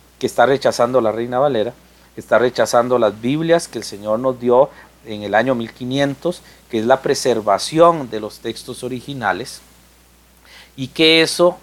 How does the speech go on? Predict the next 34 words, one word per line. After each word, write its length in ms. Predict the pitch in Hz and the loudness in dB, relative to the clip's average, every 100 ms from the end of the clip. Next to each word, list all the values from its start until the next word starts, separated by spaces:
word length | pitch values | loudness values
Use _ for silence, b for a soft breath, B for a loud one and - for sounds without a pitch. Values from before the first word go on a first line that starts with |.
| - | -2
han 220 | 117 123 | 0 4
venido 600 | 143 139 139 135 143 147 - _ 107 | 2 2 0 0 0 0 -6 _ -6
manejando 760 | 127 139 - 135 135 135 139 B B _ | -4 -2 0 2 2 -2 -4 B B _
con 200 | - 120 | -2 0
el 100 | 113 | -2
fin 340 | - 143 147 151 | -4 -8 -6 -2
de 120 | 127 | -2
destruir 800 | 113 - - 107 120 175 135 123 | -2 -6 -12 -6 -4 -2 -4 -6
todo 280 | - 117 | -6 -4
lo 140 | 123 120 | -2 -4
que 140 | 117 | -8
es 180 | 117 - | -10 -12
nuestra 380 | 117 110 135 135 | -14 -10 -2 -2
Biblia. 360 | 117 104 120 - B B | -2 -4 -10 -14 B B
Y 100 | 151 | -4
los 200 | 180 196 | 0 2
evangélicos 600 | 214 202 202 196 196 196 | 2 2 2 0 0 0
son 140 | - 170 | 0 -2
los 100 | 170 | -2
primeros 420 | 180 156 160 170 | -6 -2 -2 -2
que 80 | 139 | -6
están 260 | - 135 | -4 -4
usando 380 | 147 147 135 151 | -2 0 0 0
Biblias 320 | 131 123 139 | -2 0 -2
no 140 | 127 113 | -2 -4
Reina 260 | 113 123 | -6 -6
Valera. 360 | 127 107 175 - _ b b b | -4 -2 -4 -6 _ b b b
Están 200 | - 117 127 | -4 -2 0
usando 360 | - 135 139 | 2 4 4
Biblias 360 | 135 127 143 135 | 2 4 2 2
de 80 | 110 | 0
la 120 | 107 - _ - | -2 -8 _ -10
crítica 460 | 123 - 127 143 | -10 -8 -2 -2
textual, 580 | 139 143 - 151 127 | -2 -6 -4 2 2